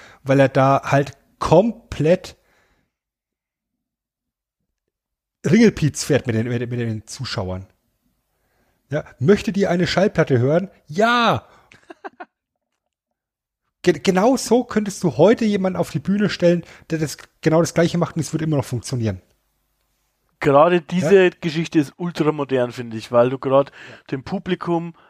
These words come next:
Speaker 2: eigentlich, äh, verweigerst, äh, dass sie, äh, ihre High Note bekommen und du eben halt sie eigentlich provozierst. Und das ist eigentlich, äh,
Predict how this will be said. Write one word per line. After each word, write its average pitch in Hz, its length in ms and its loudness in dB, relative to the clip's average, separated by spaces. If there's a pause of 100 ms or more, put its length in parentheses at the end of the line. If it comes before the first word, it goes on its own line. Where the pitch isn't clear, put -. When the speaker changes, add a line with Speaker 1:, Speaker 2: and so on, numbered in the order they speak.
(160)
Speaker 2:
eigentlich, 156 720 0 (600)
äh, - 100 -4
verweigerst, 156 1000 2
äh, 139 140 -4
dass 135 320 0
sie, 135 420 -4
äh, 120 720 2
ihre 123 460 -2
High 147 200 2
Note 165 260 -4
bekommen 165 520 -4 (600)
und 139 320 -4
du 135 260 -6
eben 135 360 -4
halt 127 320 2 (200)
sie - 240 -6 (300)
eigentlich 160 400 2
provozierst. 143 840 -4 (100)
Und 131 280 -8
das 135 280 0
ist - 160 -6
eigentlich, 143 760 0
äh, 117 400 2